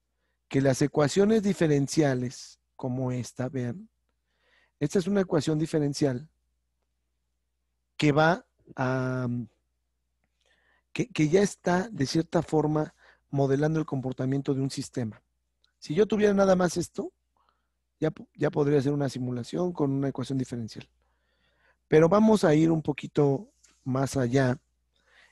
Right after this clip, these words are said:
y vamos a hacer lo siguiente. Vamos a agarrar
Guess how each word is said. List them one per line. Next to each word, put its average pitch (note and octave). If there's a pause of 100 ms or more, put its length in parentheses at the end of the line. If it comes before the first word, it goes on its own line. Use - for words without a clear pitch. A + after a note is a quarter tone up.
(100)
y C#3
vamos E3
a E3
hacer D3
lo C#3+
siguiente. B2 (680)
Vamos F#3
a D#3 (160)
agarrar D3